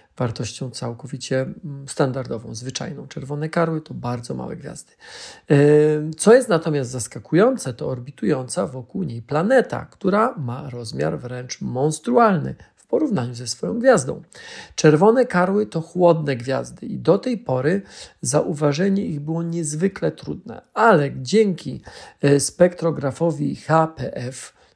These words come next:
e, stało się możliwe. H P F został stworzony, wybudowany specjalnie do poszukiwania planet podobnych do Ziemi, zdolnych podtrzymywać życie,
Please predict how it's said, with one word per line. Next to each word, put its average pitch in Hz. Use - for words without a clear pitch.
e, 185
stało 147
się -
możliwe. -
H 170
P 151
F 156
został -
stworzony, 147
wybudowany 139
specjalnie 147
do 135
poszukiwania 135
planet 151
podobnych 135
do 135
Ziemi, 135
zdolnych 160
podtrzymywać 143
życie, 131